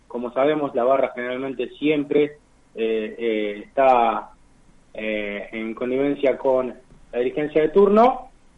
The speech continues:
Eh, bueno, empezó a tapar los cánticos y se empezaron a cantar, eh, de un sector al otro. Y para el, eh, partido que Banfield,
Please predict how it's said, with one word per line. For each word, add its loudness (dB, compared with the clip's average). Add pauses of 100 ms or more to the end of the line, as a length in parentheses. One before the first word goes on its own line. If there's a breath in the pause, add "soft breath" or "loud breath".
(240)
Eh, 0
bueno, -2
empezó -6
a -4
tapar 0
los 0
cánticos 2
y -8
se -10
empezaron -4
a 0
cantar, 2 (540)
eh, 0
de -2
un -4
sector 0
al 4
otro. 0 (1200)
Y 4
para 8
el, 8
eh, 6
partido 6 (460)
que 4
Banfield, 6